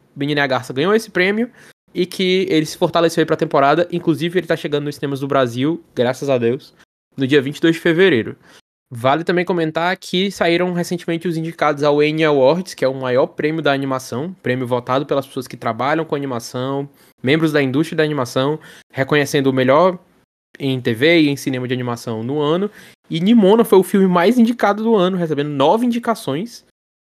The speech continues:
e superando o Aranhaverso e o Menino e a Garça, que receberam sete cada. Então fica aí com um pequeno spoiler de que Nimona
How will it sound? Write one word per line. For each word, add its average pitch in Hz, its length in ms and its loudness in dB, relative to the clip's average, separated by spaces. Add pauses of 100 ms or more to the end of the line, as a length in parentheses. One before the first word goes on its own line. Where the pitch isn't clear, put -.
(220)
e 180 80 -2
superando 196 480 2
o - 20 4
Aranhaverso 185 640 0
e 214 100 -6
o 208 60 -4
Menino 196 240 -4
e - 20 -4
a 196 60 -2
Garça, 180 320 -2
que - 80 -14
receberam 175 400 -6
sete 170 380 -6
cada. 139 260 -2
Então 117 220 -4
fica - 260 -8
aí 147 240 -2 (300)
com 131 140 0
um 135 60 -4
pequeno 160 320 -2
spoiler 160 480 2
de 120 140 -8
que 139 140 -10
Nimona 185 580 0